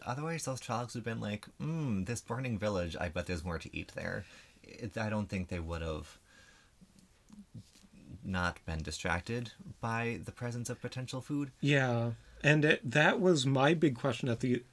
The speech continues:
Speaker 2: end of this episode. So they're leaving because they know that the Trollocs are after one of them, that they, uh, are targets. But did they just leave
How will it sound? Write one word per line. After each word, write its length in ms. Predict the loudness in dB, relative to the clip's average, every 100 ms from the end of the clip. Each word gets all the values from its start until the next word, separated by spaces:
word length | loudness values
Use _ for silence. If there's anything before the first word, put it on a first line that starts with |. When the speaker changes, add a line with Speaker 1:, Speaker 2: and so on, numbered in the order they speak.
| 0
Speaker 2:
end 160 | 2
of 80 | 4
this 160 | 2 0
episode. 420 | -2 -4 -4 -2
So 200 | 2 6
they're 180 | 8 10
leaving 560 | 8 6 2 -2 -8 -2
because 380 | 0 4 4 4
they 140 | 4
know 340 | 6 8 8 8
that 400 | 6 6 4 0 -14 -20 -6 2
the 100 | 2
Trollocs 520 | 6 6 8 4 4
are 100 | 6
after 200 | 6 4
one 240 | 2 2
of 120 | 2
them, 260 | 0 0 -4 -12 -4
that 400 | 6 8 8 4 -14 -20 -20 -12
they, 500 | -2 6 6 8 8
uh, 200 | 6 6 2 -8 -20 -20 -2
are 160 | 2 4
targets. 920 | 2 0 2 4 2 0 2 4 4 2 -20 -20 _ -4
But 380 | 4 8 8 6 2 0
did 220 | 4 8
they 160 | 8 8
just 260 | 8 4
leave 320 | 4 6 4